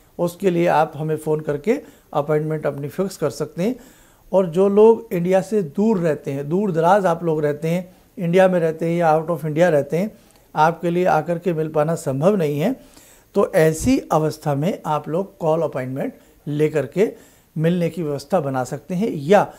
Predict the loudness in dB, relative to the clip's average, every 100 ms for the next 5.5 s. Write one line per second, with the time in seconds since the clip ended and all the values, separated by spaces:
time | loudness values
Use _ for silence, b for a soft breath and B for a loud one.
0 | B B 2 6 6 2 2 2 2 -2
1 | -4 -4 -6 -6 -6 -4 -6 -8 -8 -8
2 | -8 -8 -8 -4 -2 -2 -2 -2 -2 -4
3 | B B 2 6 6 2 -2 -4 -4 b
4 | b b -6 -4 -6 -8 -12 _ -4 -2
5 | -2 -14 _ -20